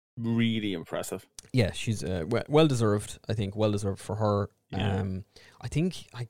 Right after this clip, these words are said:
Speaker 2: can't remember, I, I hope I don't have this wrong, but I think I remember reading she's, she's the f-, I sh-, I think she's the first. She's the, like, the second actress to win three Best Actress awards.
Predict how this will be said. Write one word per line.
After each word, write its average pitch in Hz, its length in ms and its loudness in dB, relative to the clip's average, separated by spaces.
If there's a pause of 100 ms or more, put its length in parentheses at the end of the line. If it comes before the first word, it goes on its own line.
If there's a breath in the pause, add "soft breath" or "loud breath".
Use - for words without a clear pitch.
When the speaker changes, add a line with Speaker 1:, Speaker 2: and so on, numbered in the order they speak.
Speaker 2:
can't - 180 -10
remember, 123 380 0
I, 107 140 -10 (680)
I - 80 -10
hope 123 200 -2
I - 20 2
don't 113 160 2
have 110 120 0
this 95 140 -8
wrong, 107 160 2
but 104 100 2
I 110 40 2
think 123 100 0
I 131 40 0
remember 131 240 2
reading 110 180 0
she's, 113 480 -2 (560)
she's - 220 -12
the - 80 -6
f-, - 280 -12
I - 60 -4
sh-, 113 160 -8
I 117 80 -8
think 123 200 -6
she's - 160 -14
the - 100 -14
first. - 1040 -12
She's - 220 -8
the, 120 100 0
like, 120 140 6
the 113 80 -2
second 151 540 2
actress 143 460 2
to 139 120 -2
win 123 360 0
three 135 520 -2 (600)
Best 123 200 -2
Actress 135 340 -2
awards. 156 520 -2